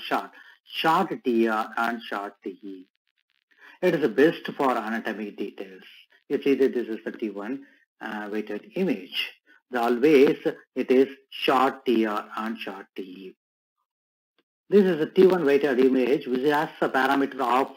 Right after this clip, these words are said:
T R, long T R, that is around three thousand, three thousand, and that long T. Both are long. In T one, both are short. In T two, it's both are long. It is around hundred is, uh, T. It is a milli-, it is measured in the milliseconds.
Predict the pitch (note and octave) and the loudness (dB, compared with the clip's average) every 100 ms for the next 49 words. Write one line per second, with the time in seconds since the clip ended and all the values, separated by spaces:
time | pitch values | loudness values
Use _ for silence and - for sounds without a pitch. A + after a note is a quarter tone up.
0 | A3+ D3 D3 A#2+ A2 A2+ C3 D#3 G3 G#3 | -12 -2 0 0 0 2 4 4 4 4
1 | - C#3 A#2+ A2 G2+ C#3 - A2 C3 B2+ | 2 2 2 2 -2 -4 -4 -4 -4 -4
2 | B2 A2 A#2 C#3 D#3 - A#2+ A2+ A2+ A2+ | -6 -4 -2 -2 -6 -4 -4 -2 -4 -4
3 | A#2 - B2+ B2 A2 A#2 A2+ F#2+ C#3 - | -6 -4 -4 -2 -2 -2 -6 -6 -10 -12
4 | _ _ - C#3 C3+ B2+ A#2+ - _ _ | _ _ -10 -4 -2 0 -2 -6 _ _
5 | B2 A#2 A#2+ C3+ - A2 G2 G2+ F#3+ G3+ | -4 0 2 0 -2 -6 -4 2 2 4
6 | F3+ F#3 E3 - - - _ _ _ - | 2 2 2 0 -6 -18 _ _ _ -10
7 | A#2 G#2+ E3 E3+ D#3+ C3+ A2 B2 B2 A#2 | -8 -2 4 4 4 2 0 0 0 -4
8 | - D#3 C3+ B2 D#3 - - - B2 A2+ | -2 0 2 0 -2 -10 -20 -6 -4 0
9 | F#3+ E3+ C3 A2 A2+ B2+ B2 G#2+ G#2+ G#2 | 0 2 0 0 -2 0 0 -6 -4 -2
10 | B2 A2+ - _ _ _ - C3 D3+ - | 0 -2 -6 _ _ _ -10 -2 -2 -4
11 | A2+ A#2 A2+ A#2 B2+ - - _ - A#2+ | -4 -2 -2 -2 -4 -8 -16 _ -8 -2
12 | B2+ B2+ A2+ A#2 A#2+ A#2 - G#2+ G#2+ - | 0 0 -2 -4 -2 -2 -4 -8 -8 -10
13 | _ - A2+ G2 A2+ A#2+ C#3+ A2+ A2 A#2+ | _ -4 -4 -4 -6 -6 -4 -2 -2 -4
14 | A2+ A#2 A2+ A#2 - A#2+ G#2+ G#2 G#2 E3 | -6 -8 -10 -8 -6 -4 -4 -6 -2 -2
15 | B2+ G#2 G#2 G#2+ - G2 | -2 -4 -8 -10 -12 -16